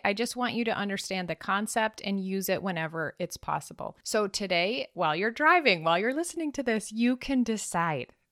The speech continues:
"Okay, mine's gonna be on the Google Drive," and that's where we'll go. So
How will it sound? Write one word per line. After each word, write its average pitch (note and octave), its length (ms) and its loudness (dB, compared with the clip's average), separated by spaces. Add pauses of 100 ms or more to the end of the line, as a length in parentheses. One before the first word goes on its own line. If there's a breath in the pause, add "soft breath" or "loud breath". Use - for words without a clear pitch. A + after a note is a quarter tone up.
(240)
"Okay, D#3+ 400 -2
mine's F#3+ 320 0
gonna G#3 180 0
be F#3 140 0
on E3+ 100 0
the E3 80 -2
Google D3+ 300 -4
Drive," - 400 -4 (420)
and F3+ 120 -2
that's D#3+ 180 -2
where E3+ 120 0
we'll D#3+ 100 -2
go. - 240 -2
So D#3+ 320 0